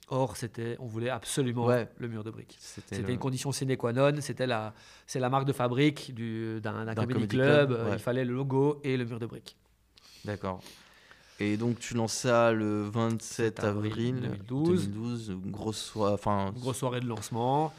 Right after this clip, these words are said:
Speaker 1: Et puis on a fait un peu de progrès, euh, à l'époque pour, euh, pour avoir, euh, des humoristes qui viennent, euh, Shirley Soignon, Verino, euh.
Speaker 2: Mais, mais donc la création du Comedy Club,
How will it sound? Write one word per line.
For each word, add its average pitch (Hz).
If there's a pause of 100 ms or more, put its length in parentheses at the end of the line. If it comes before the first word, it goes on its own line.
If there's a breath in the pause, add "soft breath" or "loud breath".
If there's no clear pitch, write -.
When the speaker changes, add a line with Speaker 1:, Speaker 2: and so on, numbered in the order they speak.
(400 loud breath)
Speaker 1:
Et 110
puis 120
on 123
a 107
fait 117
un 110
peu 123
de 120
progrès, 113 (240)
euh, 107 (960)
à -
l'époque 110
pour, 104
euh, 101
pour 107
avoir, 110
euh, 104 (200)
des 107
humoristes 107
qui -
viennent, 123 (560 loud breath)
euh, - (140)
Shirley -
Soignon, 110
Verino, 107
euh. 107
Speaker 2:
Mais, 113
mais 110
donc 113
la 107
création 110
du 110
Comedy 104
Club, 127